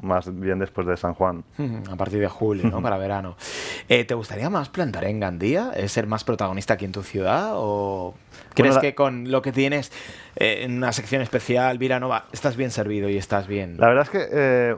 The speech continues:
Speaker 1: estuve mucho tiempo sin plantar en Gandía y la verdad es que la, la vuelta ha sido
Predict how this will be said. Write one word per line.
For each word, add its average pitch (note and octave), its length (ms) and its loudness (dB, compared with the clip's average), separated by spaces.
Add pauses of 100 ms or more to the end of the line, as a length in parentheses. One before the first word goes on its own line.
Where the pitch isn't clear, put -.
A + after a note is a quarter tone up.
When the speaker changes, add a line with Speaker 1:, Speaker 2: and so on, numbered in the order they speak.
(100)
Speaker 1:
estuve B2+ 280 2
mucho D3+ 200 0
tiempo C#3 240 2
sin C3 120 2
plantar A#2 260 2
en A2+ 120 0
Gandía A2 480 2 (800)
y G2+ 720 2
la F#2 80 2
verdad G2 120 2
es G2+ 60 -6
que C3+ 80 0
la, B2 120 4 (140)
la G#2 160 2
vuelta A2 720 2
ha G2+ 100 -4
sido F#2 520 -2